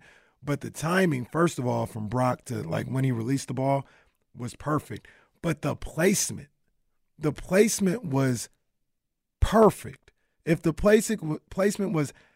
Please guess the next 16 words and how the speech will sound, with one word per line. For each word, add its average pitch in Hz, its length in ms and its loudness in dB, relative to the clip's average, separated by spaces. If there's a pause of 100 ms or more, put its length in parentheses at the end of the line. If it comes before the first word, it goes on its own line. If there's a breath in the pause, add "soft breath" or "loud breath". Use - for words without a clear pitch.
(320 soft breath)
half 190 440 -2
a 147 300 -2
centimeter 160 680 -2 (140)
off 165 440 -2 (840)
to 160 100 -2
the 139 160 0
inside 156 360 -2
of 147 60 -4
the 131 80 -6
field, 165 380 -2
it's - 540 -20
probably 185 240 0
picked 175 260 -4
off 160 200 0
pick 160 240 -4
six. - 460 -6